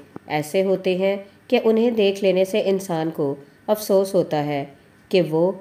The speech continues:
اس کی خواہش اور خیال میں کہیں زیادہ پرکشش تھے۔ پورٹرز کا الاؤ تب بجھ چکا تھا جب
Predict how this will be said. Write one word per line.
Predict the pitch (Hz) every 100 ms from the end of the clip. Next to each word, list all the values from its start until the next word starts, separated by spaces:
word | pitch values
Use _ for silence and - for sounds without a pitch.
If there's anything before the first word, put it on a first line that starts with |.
| -
اس | 220 214
کی | 262 247
خواہش | 180 170 214 233
اور | 220
خیال | 180 156 156
میں | 156 143 143 _ _ -
کہیں | 208 247
زیادہ | 226 180 170 190
پرکشش | 196 185 160 170 151 -
تھے۔ | 143 135 139 _ _ _ _ _ _
پورٹرز | 165 151 151 165 165
کا | 180 180 185 - _
الاؤ | 185 175 156 151 147 - _
تب | 226 220 175
بجھ | 196 196
چکا | 185 170 156
تھا | 147 143 139 - _ _
جب | 226